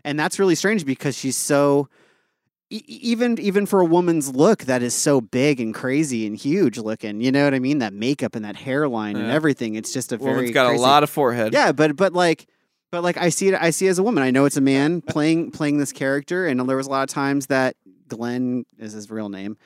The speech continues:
Speaker 1: would, would, uh, would, you know, not dress up as Divine, obviously. Like, he, this isn't his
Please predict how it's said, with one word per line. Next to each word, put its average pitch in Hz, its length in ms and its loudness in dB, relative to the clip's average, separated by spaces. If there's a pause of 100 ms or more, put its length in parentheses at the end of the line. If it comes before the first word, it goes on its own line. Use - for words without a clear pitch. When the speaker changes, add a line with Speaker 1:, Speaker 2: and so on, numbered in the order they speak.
(220)
Speaker 1:
would, 139 180 2 (140)
would, 135 400 2
uh, 120 400 -2
would, 127 300 -6 (320)
you 117 80 -8
know, 120 140 -6
not 113 280 -8
dress 113 300 -8
up 120 180 -6
as 135 120 -2
Divine, 110 420 -4
obviously. 98 640 -8
Like, 104 200 -8
he, 127 80 -6
this 117 160 -6
isn't 127 220 -8
his 120 200 -8